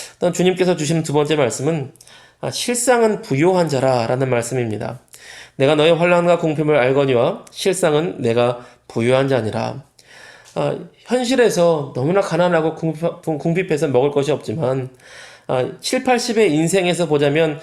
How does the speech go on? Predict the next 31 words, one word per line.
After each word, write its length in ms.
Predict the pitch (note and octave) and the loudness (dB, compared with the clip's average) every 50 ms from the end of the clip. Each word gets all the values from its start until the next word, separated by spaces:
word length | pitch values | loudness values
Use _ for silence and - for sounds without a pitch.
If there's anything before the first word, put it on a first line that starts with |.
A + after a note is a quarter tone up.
| - - - _ | -18 -20 -20 _
너무나 360 | _ C#3+ C3+ D3+ F#3+ G3+ G#3 | _ -4 -2 0 0 0 0
가난하고 640 | G3+ - - D3+ D#3+ E3+ E3+ D#3+ D#3 C#3+ D3+ E3+ F#3+ F3+ | 0 0 0 2 2 2 2 2 2 0 0 -2 0 -2
너무나 240 | - C3 C#3 C#3+ | 0 0 0 0
불쌍한 420 | C#3 - D#3 D3 - F3+ E3 D#3+ D#3+ | 0 -2 -4 0 2 2 2 2 0
사람들일 360 | D#3 D#3+ D3+ D3+ D3+ D3 C#3+ | 0 -2 -2 0 0 -2 -2
수, 140 | C#3+ - - - | -4 -8 -12 -8
일 240 | - - C3 C#3 | -6 -4 -4 -4
수, 180 | C#3+ C#3+ D3+ - - | -4 -6 -10 -10 -4
일 120 | - C#3 C#3 | -2 -2 -2
수 140 | C#3 D#3 | 0 -2
있겠지만, 600 | C#3+ C#3 D3 C3+ - C3 A#2+ D#3+ F#3 F3 D3 A#2+ - - - - - - - _ - - - B2+ | -2 -2 -2 -4 -2 -2 0 2 2 2 0 -4 -10 -16 -20 -20 -20 -20 -20 _ -14 -10 -6 -4
영원한 320 | D#3 E3 F#3+ G#3+ A3 G#3+ | 0 2 4 4 2 2
하나님 380 | G3 G3 A3 A3 A3 A3 A3 G#3+ | 2 0 0 2 2 2 2 4
나라의 260 | G#3 F#3+ F3+ F3 E3+ | 4 4 4 4 2
관점으로 460 | E3+ D#3+ D3 C#3+ C#3+ E3 D#3 D#3+ D#3+ | 2 0 -2 0 -2 0 0 0 -2
보자면, 640 | D3 D3 A#2 A#2+ A2 G#2+ A2 B2+ D3 C#3+ B2+ A#2+ A#2+ - - - - - - - _ | -2 -2 -2 -2 -2 0 0 0 0 0 -2 -4 -10 -14 -20 -20 -20 -20 -20 -20 _
하나님의 520 | - - A#3 B3 A#3+ A#3+ A#3 A#3 A3+ A3 | -8 -4 -2 0 0 0 0 0 -2 -2
천국의 460 | A3 - - C4 C4+ B3+ B3+ B3 A#3+ | -4 -6 -6 -6 -4 -2 0 0 2
관점으로 420 | - E3+ D#3 D3 E3 F3 E3 E3 E3 | 2 0 -2 0 0 0 0 2 0
보자면 540 | D#3+ C#3 C3 B2+ A#2+ C#3+ E3 E3+ D3+ B2+ - - - - - _ | 2 2 2 0 2 2 0 0 -2 -4 -8 -14 -20 -20 -10 _
그들은 260 | - C#3+ D3+ D3+ D3+ | -2 0 0 0 0
하늘의 400 | D#3 - - A3 A3+ A#3 A3+ A3 | -4 -4 -4 -4 0 0 0 0
상급을 400 | G#3+ G#3 G#3 G3+ F#3 F#3+ F3+ F3 | 0 0 -2 0 0 0 0 0
받을 380 | D3+ C3 B2 D3 C#3+ D3 C#3+ C#3+ - - - | 0 0 2 2 2 2 0 -2 -10 -20 -20
하나님 460 | - - - A3+ A3+ A3+ A3 A3 G3+ | -18 -8 -6 -2 0 0 0 0 2
나라의 460 | F#3+ E3+ D3 C#3 C3+ C#3 D#3+ F#3+ G#3+ G#3+ - - _ _ | 2 2 4 4 2 2 0 -2 -4 -6 -12 -20 _ _
부유한 400 | - - C#3 C#3+ D3+ D#3+ E3 D#3 | -2 0 2 2 4 4 2 2
자들이었습니다. 760 | D3+ D3 C3+ C3+ C3 C3 B2 - - - - - - - C#3 - _ - - - - - - - - - - _ _ _ _ | 2 0 0 2 0 0 -2 -4 -8 -12 -10 -10 -10 -12 -14 -18 _ -20 -20 -20 -20 -18 -10 -10 -10 -10 -10 _ _ _ _
팔십의 500 | - - A#3+ B3+ A#3+ - C4+ A3 B3 A3+ | -6 -2 -2 -2 0 -2 0 2 2 2
인생이 360 | F#3 E3 E3 E3+ F#3 F3+ F#3 | 2 2 2 0 0 2 2
아닌 400 | F3 B2 A2+ B2+ D#3 D3 C3+ C3+ | 0 0 0 -2 -2 -4 -4 -8